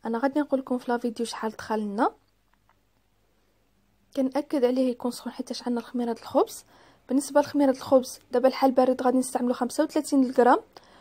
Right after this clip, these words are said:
ومي يكون الصيف عملوا غير عشرين غرام، وتقدروا تستعملوا حتى اخرى الخميره حبوب.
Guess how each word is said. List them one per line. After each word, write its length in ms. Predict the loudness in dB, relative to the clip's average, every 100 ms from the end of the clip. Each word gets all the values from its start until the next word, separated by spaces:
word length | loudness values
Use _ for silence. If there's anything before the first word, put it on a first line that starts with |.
| -20 _ _ _
ومي 840 | 2 4 6 4 4 2 2 2 2
يكون 220 | 2 0
الصيف 400 | 0 -2 -2 0
عملوا 300 | 2 4 4
غير 220 | 4 4
عشرين 460 | 2 2 2 0 0
غرام، 280 | 2 2 2 _ _ _ _ _ _ _ _ _ _ -18
وتقدروا 400 | -10 -2 -2 -2
تستعملوا 380 | -2 0 0 -2
حتى 180 | -2
اخرى 460 | -2 0 2 4 4
الخميره 680 | 2 -4 0 0 0 -2 -6
حبوب. 400 | -4 2 2